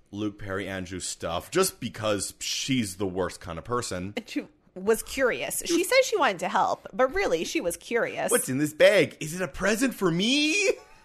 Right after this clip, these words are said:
Speaker 1: This is all just bloody clothes. Archie doesn't know what to get me."
Speaker 2: <laughs> Archie doesn't know how to shop for a lady. Missing from this bag of bloody clothes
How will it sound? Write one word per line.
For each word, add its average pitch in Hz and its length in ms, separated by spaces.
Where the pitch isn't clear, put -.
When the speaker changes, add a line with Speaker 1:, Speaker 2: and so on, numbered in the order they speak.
Speaker 1:
This 220 160
is 202 60
all 160 160
just 151 180
bloody 160 260
clothes. 156 560
Archie 139 280
doesn't 101 220
know 98 160
what 90 160
to 90 40
get 92 300
me." 87 180
Speaker 2:
<laughs> - 560
Archie 539 180
doesn't 359 140
know 294 100
how 440 60
to 339 100
shop - 220
for 202 80
a 170 60
lady. 147 480
Missing 233 480
from 214 120
this 202 100
bag 165 220
of 180 120
bloody 147 200
clothes 131 600